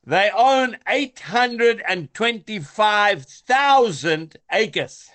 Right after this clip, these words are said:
They run thirty-five thousand head of cattle and two hundred quarter horses. They have a brand. It's called the Running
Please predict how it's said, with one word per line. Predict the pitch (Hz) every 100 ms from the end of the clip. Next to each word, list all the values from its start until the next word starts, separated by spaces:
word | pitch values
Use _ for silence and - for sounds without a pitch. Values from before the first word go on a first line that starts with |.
| _
They | 143 202
run | 190 226 285 247 156
thirty-five | - 262 247 - 277 254 240 170 -
thousand | - 247 247 240 160 202 151
head | 120 220 214 147 - _ -
of | 156 -
cattle | - 214 202 147 - _ _ _ -
and | 180 165 -
two | 262 320 214
hundred | 254 233 190 185 156 - _
quarter | - 220 233 220
horses. | 180 180 180 131 101 - - _ _
They | 151 226
have | 214 220
a | 196
brand. | 147 113 165 196 220 202 151 110 _ _
It's | 143 143
called | - 226 233 226 165
the | 160 180
Running | 165 180 233 254 254 254 220